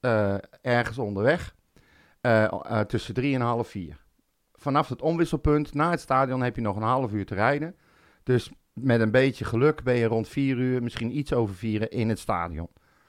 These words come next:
Dus wij wachten, wachten, wachten, waren keurig op tijd. En toen kwamen die gasten met die kaartjes pas om iets voor half vier bij het omwisselpunt. Toen moest iedereen dus nog gaan omwisselen.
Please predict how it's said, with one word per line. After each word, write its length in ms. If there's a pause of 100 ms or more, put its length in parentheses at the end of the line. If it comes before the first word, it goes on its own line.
(720)
Dus 160
wij 220
wachten, 360
wachten, 320
wachten, 340
waren 260
keurig 340
op 120
tijd. 360
En 220
toen 120
kwamen 400
die 120
gasten 300
met 100
die 80
kaartjes 500
pas 420 (560)
om 240
iets 260
voor 280
half 320
vier 520 (300)
bij 180
het 120
omwisselpunt. 840
Toen 120
moest 180
iedereen 440
dus 200
nog 160
gaan 160
omwisselen. 600